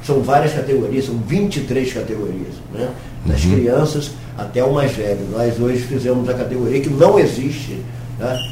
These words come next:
Speaker 1: Eu, eu, pessoalmente, me orgulho muito disso.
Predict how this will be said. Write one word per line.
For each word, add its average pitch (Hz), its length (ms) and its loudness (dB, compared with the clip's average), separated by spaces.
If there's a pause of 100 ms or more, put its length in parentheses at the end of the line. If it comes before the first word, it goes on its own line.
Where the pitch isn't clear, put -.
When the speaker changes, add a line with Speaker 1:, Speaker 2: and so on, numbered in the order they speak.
Speaker 1:
Eu, 185 460 8
eu, 160 460 8
pessoalmente, 127 760 0 (560)
me 135 120 2
orgulho 165 440 4
muito 139 300 0
disso. 151 340 0